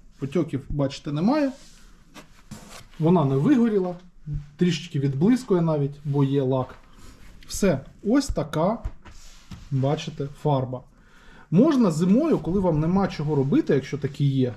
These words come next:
ну, я не знаю, чи є такі пасічники, але <laughs> уявимо, ви можете посидіти там, порозмальовувати її.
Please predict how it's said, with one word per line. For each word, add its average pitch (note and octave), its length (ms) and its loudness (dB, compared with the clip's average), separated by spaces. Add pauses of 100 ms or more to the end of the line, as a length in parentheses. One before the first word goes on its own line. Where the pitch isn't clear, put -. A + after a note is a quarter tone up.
ну, D#3 180 -2
я C3+ 60 2
не C#3 100 2
знаю, C3+ 260 0
чи C3+ 160 -2
є C3 100 4
такі C3 200 -8
пасічники, C#3+ 640 -4
але C3 200 0 (200)
<laughs> F3+ 80 4 (360)
уявимо, D3 640 4 (200)
ви G#3 120 4
можете G#3 360 4
посидіти D3+ 560 0
там, C3+ 180 0
порозмальовувати C3+ 920 0
її. C3+ 180 -14